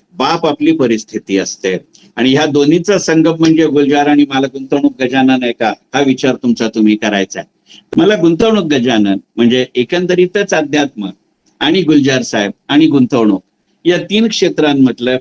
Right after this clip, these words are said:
एक अत्यंत महत्वाचं साम्य असं वाटतं. गुलजार साहेबांचंच उदाहरण घेऊया की ही तिन्ही क्षेत्र तुम्ही नेमकं कुठे उभे आहात हे अत्यंत निसंदिग्धपणं दाखवत असतात. तीस, बेचाळीस, पंचेचाळीस वर्ष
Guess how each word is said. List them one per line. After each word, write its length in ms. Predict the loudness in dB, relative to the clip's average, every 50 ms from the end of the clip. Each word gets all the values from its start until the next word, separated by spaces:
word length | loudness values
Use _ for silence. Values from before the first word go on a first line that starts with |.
| -6 _ _ -4
एक 180 | -4 -2 -2 -2
अत्यंत 640 | -4 -4 _ _ 0 2 2 4 2 2 2 2 0 0 2 2
महत्वाचं 600 | 2 0 0 0 -2 -2 -2 -2 -2 0 -2 -2
साम्य 400 | 0 0 -2 0 2 4 4 4
असं 300 | 2 0 -2 -2 -4 -2
वाटतं. 380 | -2 -2 -4 -6 _ -6 -6 -6 -6 _ _ _ _ _ _ _ _ _ _ _ _ _ _ _ _ -2
गुलजार 340 | 0 2 2 2 2 0 0
साहेबांचंच 520 | 0 0 0 2 0 0 0 -2 -2 -2
उदाहरण 360 | -2 -2 -2 -2 -2 -2 -2
घेऊया 280 | -2 -2 0 0 0 0 -2 _ _ _ _ _ _ _ _ _ _ _ _ _ _ _
की 60 | 0 2
ही 200 | 2 2 2 0 0 0
तिन्ही 300 | 2 2 4 2 2 0
क्षेत्र 420 | -2 -2 -2 -2 0 0 0 -2
तुम्ही 340 | 0 2 2 2 2 2 2
नेमकं 480 | 0 2 2 2 0 0 -2 -4 -6 -4
कुठे 280 | -2 -2 -2 0 0 2
उभे 300 | 4 4 4 4 2 2
आहात 420 | 2 0 0 0 0 -2 -4 -4 -6 _ _ _ _ _ _ _ _ _ _ -4
हे 60 | -2
अत्यंत 720 | -2 -2 -2 -4 -10 _ -4 -2 -2 0 -2 -4 -2 0 0 2 4
निसंदिग्धपणं 1120 | 4 2 2 2 0 2 2 4 4 2 0 -2 -4 -2 -2 -2 0 2 2 2 2 2 0
दाखवत 440 | -2 -6 -8 _ -8 -8 -8 -6
असतात. 300 | -10 -12 -12 -14 -14 -20 _ _ -4
तीस, 200 | -2 0 0 2
बेचाळीस, 540 | 2 0 0 0 0 0 2 2 2 0 0
पंचेचाळीस 720 | -2 -2 0 0 0 0 0 0 2 2 2 0 0 0
वर्ष 280 | 0 0 0 -2 -2 0